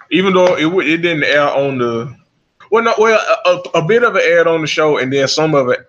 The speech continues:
uh, out, out. So, um, speaking of Amara, like we said earlier, she was a s-, a, a joy and a sunshine.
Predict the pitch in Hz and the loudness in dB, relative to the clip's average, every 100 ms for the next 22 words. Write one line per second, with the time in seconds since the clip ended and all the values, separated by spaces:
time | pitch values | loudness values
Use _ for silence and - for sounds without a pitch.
0 | - 123 120 - 127 - - 123 123 104 | -8 -6 -4 -4 -2 -2 -4 -4 -4 -4
1 | - 165 156 147 156 151 139 131 - - | -4 0 0 0 0 0 -2 -4 -10 -6
2 | 214 240 196 143 151 135 131 131 127 120 | -4 -2 -2 0 0 0 0 2 2 0
3 | 117 120 135 127 120 123 110 110 147 156 | -2 -4 -6 -4 0 0 -2 -4 -2 -2
4 | 143 - - 127 127 - 120 120 120 117 | -4 -8 -4 0 0 -2 -6 -4 -2 0
5 | 117 120 131 120 110 101 101 | -2 -2 -2 -2 -4 -4 -6